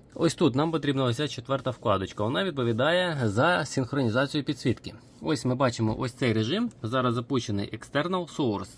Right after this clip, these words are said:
Це означає, що у нас підсвітка відеокарти. Ось через той кабельок, який підключений. Зараз він підключений до материнської плати. Ми включили синхронізацію відеокарти, підсвітки саме з усіма компонентами.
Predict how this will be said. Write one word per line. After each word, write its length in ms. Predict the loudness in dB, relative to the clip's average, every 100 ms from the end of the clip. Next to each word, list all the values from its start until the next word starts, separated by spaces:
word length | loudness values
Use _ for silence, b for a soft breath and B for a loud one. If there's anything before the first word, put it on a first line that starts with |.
| 0
Це 140 | 2
означає, 440 | 2 0 0 0
що 140 | 0 0
у 80 | 2
нас 260 | 2 2
підсвітка 540 | -2 -2 2 0 0 0
відеокарти. 680 | 0 0 4 4 4 -2 -4 B B B B B 4
Ось 180 | 6 6
через 500 | 8 8 8 6 -2
той 200 | 6 6
кабельок, 460 | 6 4 4 4 0
який 200 | -4 -2
підключений. 800 | -2 -2 0 0 0 2 2 0 B B -2
Зараз 460 | 4 6 6 4 0
він 120 | 0
підключений 360 | 2 0 2
до 80 | 4
материнської 440 | 4 4 0 0 0
плати. 280 | 2 4
Ми 120 | 4 2
включили 440 | 0 0 4 2
синхронізацію 1040 | 2 -2 0 2 4 4 4 2 0 0 -2 -4
відеокарти, 680 | 0 2 4 4 2 0 -4 -6 -10 -2
підсвітки 560 | -2 0 -2 0 -4 -4
саме 360 | 0 2 2
з 340 | 2 2 2 -2 -8
усіма 380 | -4 0 0
компонентами. 840 | 0 -2 -2 -2 -2 -2 -4 -8